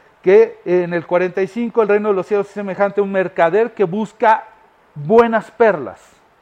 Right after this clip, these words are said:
Y habiendo hallado", es decir, andaba en búsqueda de una y halló una de gran precio.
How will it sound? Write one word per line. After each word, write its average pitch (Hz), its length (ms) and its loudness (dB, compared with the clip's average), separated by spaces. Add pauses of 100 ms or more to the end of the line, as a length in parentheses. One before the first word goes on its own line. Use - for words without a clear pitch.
(760)
Y 202 140 2
habiendo 240 380 2
hallado", 214 520 -4
es 208 220 -6
decir, 214 380 -14
andaba 208 360 -12
en 220 80 -14
búsqueda 208 300 -12
de 208 80 -8
una 220 160 -14 (140)
y 208 180 -6
halló 165 460 -4 (180)
una 160 220 -8
de 139 80 -8
gran 151 240 -8
precio. 131 400 -12